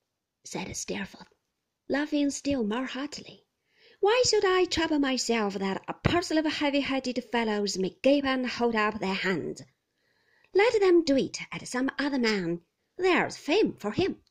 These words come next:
and he's welcome to it." I was abashed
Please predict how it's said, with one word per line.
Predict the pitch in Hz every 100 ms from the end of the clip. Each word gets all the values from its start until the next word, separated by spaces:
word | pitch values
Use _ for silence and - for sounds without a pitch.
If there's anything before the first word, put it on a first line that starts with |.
| _ _
and | 202 -
he's | - -
welcome | 175 262 277 254 247
to | - -
it." | 131 - - _ _ _ _ _ _ _ _ _ _ _ -
I | 190 185 180
was | 180 -
abashed | 180 247 262 202 - -